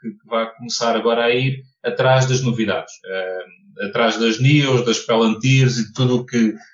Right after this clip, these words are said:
eh, das Beyond Meats e tudo o que se tem falado muito ultimamente, ou seja,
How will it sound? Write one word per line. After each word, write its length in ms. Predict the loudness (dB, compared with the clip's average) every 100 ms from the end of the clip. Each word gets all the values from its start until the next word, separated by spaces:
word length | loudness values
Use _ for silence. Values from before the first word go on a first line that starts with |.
| _
eh, 180 | 2 4
das 120 | 4 2
Beyond 460 | 2 4 4 4
Meats 320 | 2 2 0
e 80 | -4
tudo 140 | 0 0
o 40 |
que 60 | 2
se 60 |
tem 120 | 0
falado 400 | 2 2 2 2 4
muito 720 | 4 4 0 -4 -4 -6 -10
ultimamente, 580 | -6 -2 2 4 2 0
ou 60 |
seja, 180 | -4 -8